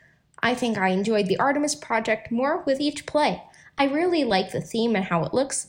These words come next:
but most of all, I love how simple yet agonizing it is to make those choices with your dice. Do I block here, or do I help here, or do I get this now, or thirteen plays into Micro Macro haven't changed a thing.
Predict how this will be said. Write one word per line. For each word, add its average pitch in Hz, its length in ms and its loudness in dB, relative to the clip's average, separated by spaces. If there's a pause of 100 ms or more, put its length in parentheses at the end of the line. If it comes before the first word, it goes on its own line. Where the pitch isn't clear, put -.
but - 160 0
most 302 320 2
of 226 80 2
all, 226 260 2
I 247 80 2
love 302 220 2
how 233 160 0
simple 233 560 0
yet 220 280 0
agonizing 214 680 0
it 180 80 2
is 208 220 0
to 214 120 -2
make 175 220 2
those - 180 -4
choices 202 520 -4
with 180 120 -2
your 151 120 -2
dice. 165 500 -2 (340)
Do 185 120 0
I 160 80 2
block - 420 -4
here, 302 500 2
or 196 100 2
do 170 160 -2
I - 80 -2
help 339 360 -2
here, 311 400 0
or 202 160 -2
do 139 140 -4
I - 80 -2
get - 240 -10
this - 240 -8
now, 247 680 0
or 180 460 0 (880)
thirteen 285 400 2
plays 269 300 0
into 196 160 2
Micro 175 340 2
Macro 208 500 0
haven't 294 280 2
changed 240 340 -2
a 196 80 0
thing. 151 300 -4